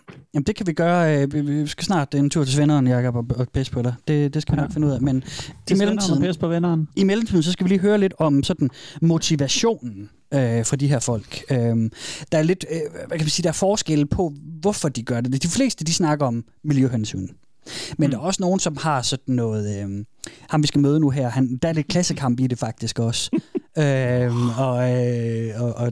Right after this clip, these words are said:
Speaker 1: jamen, der er mange motivatorer til det, men, men vi starter lige med ham her, øh, som snakker om, hvilken kunstart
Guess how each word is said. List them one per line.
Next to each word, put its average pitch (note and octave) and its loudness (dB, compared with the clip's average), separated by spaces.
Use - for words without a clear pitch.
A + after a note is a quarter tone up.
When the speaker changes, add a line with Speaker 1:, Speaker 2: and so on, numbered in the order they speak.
Speaker 1:
jamen, C#3 2
der D3+ 2
er D#3 2
mange G3 2
motivatorer D#3+ 0
til D3+ 2
det, D3+ 0
men, D#3+ 4
men D#3+ 2
vi F#3+ 2
starter A#3 2
lige A3 6
med G3 4
ham G#3 4
her, D#3 2
øh, C3+ 2
som D3 0
snakker E3 0
om, D3 2
hvilken D3 0
kunstart C3+ -2